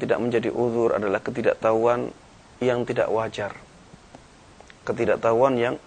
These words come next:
tidak wajar. Misalnya, ada orang yang mencela Allah Subhanahu wa taala. Dia mengaku muslim, mencela Allah.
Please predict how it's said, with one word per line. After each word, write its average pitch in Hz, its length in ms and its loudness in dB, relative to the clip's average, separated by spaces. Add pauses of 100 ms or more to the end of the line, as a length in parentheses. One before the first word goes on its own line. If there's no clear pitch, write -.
tidak 110 240 -2
wajar. 107 400 -4
Misalnya, 127 480 0 (480)
ada 131 320 2
orang 143 240 8
yang 127 160 2
mencela 120 400 0
Allah 117 240 0
Subhanahu 104 500 -8
wa 95 60 -14
taala. 98 320 -6 (160)
Dia 110 160 2
mengaku 123 480 -2
muslim, 135 320 -2
mencela 117 320 -4
Allah. 104 320 -4